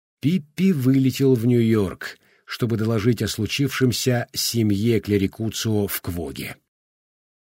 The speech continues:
Миновав охраняемые ворота,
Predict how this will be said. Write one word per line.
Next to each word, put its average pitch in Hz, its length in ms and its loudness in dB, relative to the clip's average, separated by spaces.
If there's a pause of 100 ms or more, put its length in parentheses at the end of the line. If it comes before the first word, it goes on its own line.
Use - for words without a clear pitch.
(320)
Миновав 175 640 2
охраняемые 120 760 4
ворота, 131 720 -2